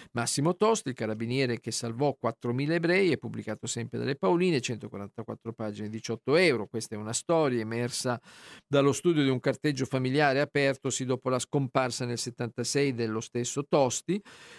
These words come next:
che durante il periodo di occupazione da parte del, dell'Italia e della Costa Azzurra partecipò attivamente a una rete per mettere al sicuro gli ebrei di quelle zone.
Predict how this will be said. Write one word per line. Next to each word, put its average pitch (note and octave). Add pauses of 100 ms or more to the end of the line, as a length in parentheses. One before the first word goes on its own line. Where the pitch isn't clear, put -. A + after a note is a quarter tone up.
(120)
che G3
durante A3+
il D3
periodo D#3
di C3
occupazione C#3
da A2+
parte B2
del, A2+
dell'Italia A#2
e A#2
della A2
Costa D#3
Azzurra G3
partecipò F#3+
attivamente C3
a B2+
una D3
rete A#2
per B2
mettere B2+
al C3
sicuro A2
gli D3
ebrei G#2
di A2
quelle F#2
zone. -